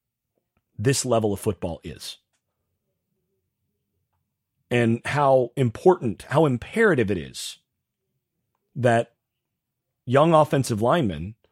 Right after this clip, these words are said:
are, become armored up and develop physically first,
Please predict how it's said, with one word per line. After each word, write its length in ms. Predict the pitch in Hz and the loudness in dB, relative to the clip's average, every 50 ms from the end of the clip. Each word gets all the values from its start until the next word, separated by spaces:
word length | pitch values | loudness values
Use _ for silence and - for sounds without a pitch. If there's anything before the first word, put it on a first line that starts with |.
| _ _ _ _ _ _ _ _ _ _ _ - | _ _ _ _ _ _ _ _ _ _ _ 2
are, 200 | 123 123 123 - _ - | 2 2 2 0 _ -4
become 360 | 123 131 - - 165 156 135 - - | -4 -2 0 2 2 2 2 4 4
armored 320 | 147 156 160 165 151 123 | 4 6 6 6 6 4
up 220 | 135 110 - - - - _ _ _ _ _ _ _ | 4 2 0 -4 -14 -20 _ _ _ _ _ _ _
and 480 | - 117 113 110 110 107 113 147 - 110 | -2 0 0 2 0 0 -2 -4 -2 0
develop 560 | 135 135 101 107 139 170 160 104 90 - - - _ _ _ _ _ _ _ _ _ _ _ _ _ _ _ _ _ _ _ _ _ _ _ _ _ _ _ _ _ | 0 2 4 4 4 4 4 2 -2 -8 -14 -20 _ _ _ _ _ _ _ _ _ _ _ _ _ _ _ _ _ _ _ _ _ _ _ _ _ _ _ _ _
physically 520 | _ - 180 185 156 214 202 - 196 165 135 | _ 2 4 4 4 4 2 2 2 0 0
first, 540 | - - 151 101 87 - - - - - | 2 0 0 0 0 -2 -6 -8 -10 -14